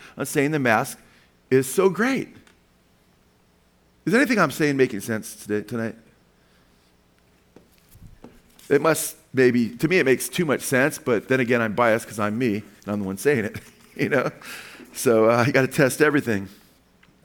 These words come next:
And by the way, I don't wanna also presume that just if you have comorbidities, you're in danger, because there's people, you know, we baptized a, a sweet sister, and she was in tears at her baptism because her grandmother was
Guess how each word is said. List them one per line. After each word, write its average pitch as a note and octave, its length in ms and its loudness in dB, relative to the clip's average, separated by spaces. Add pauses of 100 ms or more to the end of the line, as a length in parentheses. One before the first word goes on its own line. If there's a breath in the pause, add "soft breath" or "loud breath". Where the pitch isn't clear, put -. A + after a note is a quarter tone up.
(1400 soft breath)
And C3 100 0
by C#3 160 4
the C#3+ 100 2
way, D#3 180 4
I A#2+ 60 4
don't C3+ 220 2
wanna A#2 300 0
also B2 500 0
presume A#2 440 -4
that A2 220 -4
just A#2+ 300 -4
if - 120 -8
you C3 40 2
have A2+ 140 0
comorbidities, A#2 800 -2
you're G#2+ 100 -6
in G2+ 60 -6
danger, G2+ 320 -4
because A2+ 320 -6
there's C3+ 160 -6
people, C3 420 -6 (500 loud breath)
you A2 80 -6
know, A#2 140 0
we B2+ 120 2
baptized B2+ 540 0
a, G#2+ 280 -8
a G#2+ 40 -6
sweet - 280 -4
sister, C#3 400 -6
and A2+ 200 -6 (240 loud breath)
she C3+ 200 -2
was C3+ 100 0
in C#3 100 -2
tears C#3 300 0
at D3 60 0
her C3+ 40 0
baptism C#3+ 460 -2
because B2+ 420 -2 (440 soft breath)
her B2 160 0
grandmother C3 560 2
was A2+ 320 -4